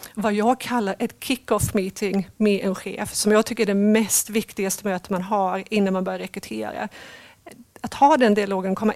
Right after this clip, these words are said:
in med den kunskapen som en rekryterare brukar oftast generera en, en mycket mer, eh, bättre rekryteringsprocess, bättre rekryteringsflow,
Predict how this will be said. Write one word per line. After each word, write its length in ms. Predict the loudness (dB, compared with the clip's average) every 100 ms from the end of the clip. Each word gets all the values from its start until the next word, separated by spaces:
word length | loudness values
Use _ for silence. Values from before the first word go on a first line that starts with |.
| 0
in 320 | 4 6 8
med 120 | 6
den 180 | 4 0
kunskapen 960 | 2 4 4 2 -4 -4 -4 -4 -4 0
som 120 | -2
en 60 |
rekryterare 840 | -2 -8 -10 -8 -6 -6 -4 -4 -6 -12 -20 -10
brukar 240 | -6 -2 -4 -2
oftast 720 | -2 -2 -4 -4 2 2 2
generera 640 | 2 2 2 -2 -2 -2 -2
en, 200 | -4 -4
en 440 | -2 -2 2 4
mycket 340 | 4 4 0 2
mer, 460 | 2 0 -2 -4 -6 -16 -20 -20 -10
eh, 300 | -6 -4 -6
bättre 520 | -8 -6 0 0 2 -2
rekryteringsprocess, 1080 | 0 -2 0 0 -2 -4 -2 -2 -2 -6 -10
bättre 480 | -4 -2 -2 -4
rekryteringsflow, 1000 | -4 -4 -8 -8 -4 -4 -4 -4 -4 -4